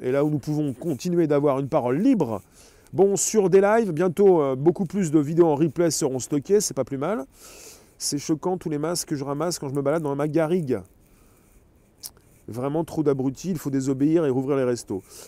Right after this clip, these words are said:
Alors, euh, si vous pouviez ne pas forcément reprendre ce qui se dit, par exemple, en, actuellement dans certaines têtes, je suis parti pour un sujet qui concerne la purge. Et puis, euh, qu'est-ce qu'on peut faire sans Facebook, YouTube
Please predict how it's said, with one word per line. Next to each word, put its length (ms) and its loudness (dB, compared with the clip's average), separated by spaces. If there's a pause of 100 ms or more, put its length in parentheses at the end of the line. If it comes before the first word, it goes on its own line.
(100)
Alors, 560 4 (1160)
euh, 300 0
si 180 -4
vous 100 2
pouviez 300 0
ne 80 6
pas 140 0
forcément 560 0
reprendre 460 0
ce 80 -12
qui 120 -6
se 140 0
dit, 260 -2
par 240 0
exemple, 480 -2
en, 220 -10
actuellement 540 -4
dans 140 -4
certaines 360 -6
têtes, 340 0 (380)
je 80 -16
suis 100 -8
parti 360 -10
pour 260 -8
un 60 -10
sujet 260 -6
qui 100 -12
concerne 380 -12
la 100 -8
purge. 460 -10 (480)
Et 100 -8
puis, 340 -8
euh, 260 -4
qu'est-ce 200 -8
qu'on 120 -10
peut 140 -8
faire 340 -8
sans 340 -10
Facebook, 640 -6
YouTube 520 -8